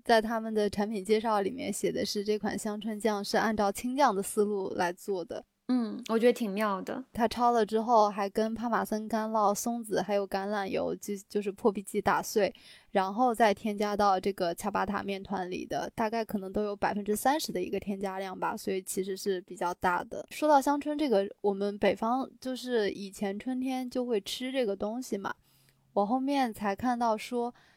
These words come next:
Speaker 1: 就是我们国内产香椿比较多的地方是山东、河南跟河北。
Speaker 2: 嗯。
Speaker 1: <laughs> 我们刚好是河北的，然后这里很有意思的一点，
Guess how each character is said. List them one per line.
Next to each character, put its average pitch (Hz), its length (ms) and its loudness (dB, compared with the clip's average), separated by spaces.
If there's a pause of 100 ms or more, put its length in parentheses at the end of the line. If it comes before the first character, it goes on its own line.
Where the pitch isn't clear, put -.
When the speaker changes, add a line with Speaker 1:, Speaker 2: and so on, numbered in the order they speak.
(100)
Speaker 1:
就 240 160 -2
是 220 460 2 (160)
我 202 100 2
们 190 180 0
国 196 280 2
内 240 220 2
产 196 260 -2
香 240 220 0
椿 233 340 -4 (140)
比 185 180 -6
较 220 260 6
多 247 240 0
的 220 300 4 (140)
地 226 160 -2
方 190 200 0
是 196 240 2
山 220 280 2
东、 220 160 -2
河 196 180 0
南 190 240 0
跟 214 180 4
河 190 240 -2
北。 190 380 -2 (220)
Speaker 2:
嗯。 277 400 6 (100)
Speaker 1:
<laughs> 285 500 -4
我 226 60 4
们 233 140 4
刚 320 180 12
好 240 120 12
是 254 140 6
河 208 220 4
北 190 220 6
的， 185 100 4
然 196 160 4
后 254 100 4
这 294 200 2
里 190 260 6
很 220 180 0
有 254 140 8
意 311 100 6
思 - 120 0
的 202 100 8
一 226 100 -4
点， - 240 -4